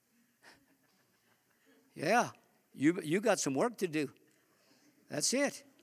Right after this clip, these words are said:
That's it. "Pastor, uh, I can't read." Well, you're not if you don't start making an effort to read,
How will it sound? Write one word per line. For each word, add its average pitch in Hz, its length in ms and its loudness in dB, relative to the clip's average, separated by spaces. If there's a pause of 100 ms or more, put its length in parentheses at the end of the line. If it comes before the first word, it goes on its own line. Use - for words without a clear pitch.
(180)
That's - 180 -8
it. 247 240 -6 (720)
"Pastor, 190 640 2 (380)
uh, 156 360 -2
I 196 180 4
can't 202 340 0
read." 185 500 0 (540)
Well, 208 500 2 (500)
you're 185 260 2
not 262 280 4
if 175 140 2
you 220 80 -2
don't 208 200 0
start 196 400 0
making 185 380 -2
an 165 100 -2
effort 247 380 -2
to 156 100 -6
read, 151 380 0